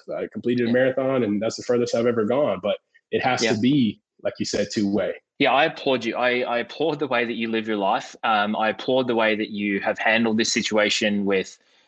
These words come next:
Speaker 2: me. I applaud the way that you show up every week. Uh,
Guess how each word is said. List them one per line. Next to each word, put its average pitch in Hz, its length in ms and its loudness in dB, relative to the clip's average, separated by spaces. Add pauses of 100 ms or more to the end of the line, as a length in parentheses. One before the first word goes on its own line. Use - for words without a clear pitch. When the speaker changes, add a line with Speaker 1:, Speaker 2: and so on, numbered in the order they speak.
(100)
Speaker 2:
me. 120 340 4
I 104 240 4
applaud 113 420 0
the 113 60 2
way 107 200 4
that 104 120 -2
you 98 360 -2
show 113 320 2
up 107 160 2
every 107 260 -2
week. 101 360 -4 (120)
Uh, 98 260 0